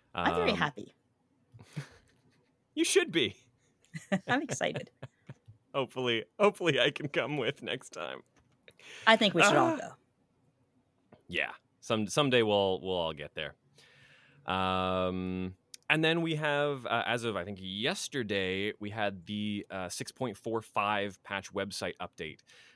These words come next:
Speaker 2: which includes, uh, the new Criterion and variant dungeon. Um, we have some, some new screenshots of mounts and minions. And most importantly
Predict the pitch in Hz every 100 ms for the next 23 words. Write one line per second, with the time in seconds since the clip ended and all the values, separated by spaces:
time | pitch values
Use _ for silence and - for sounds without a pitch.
0 | _ 82 87 - - - 90 85 - 90
1 | 85 82 82 - - 78 73 73 78 78
2 | 78 76 76 - - 80 - 87 82 80
3 | 78 78 104 101 98 90 107 98 90 95
4 | 92 90 90 - _ _ - 82 82 80
5 | 78 78 78 78 78 80 - 82 80 76
6 | - 80 76 - 87 80 78 - 82 78
7 | - 80 - 69 87 90 85 - 85 85
8 | 90 87 85 85 82 - _ - - _
9 | - 73 73 80 80 - 82 73 123 117
10 | 82 - 76 -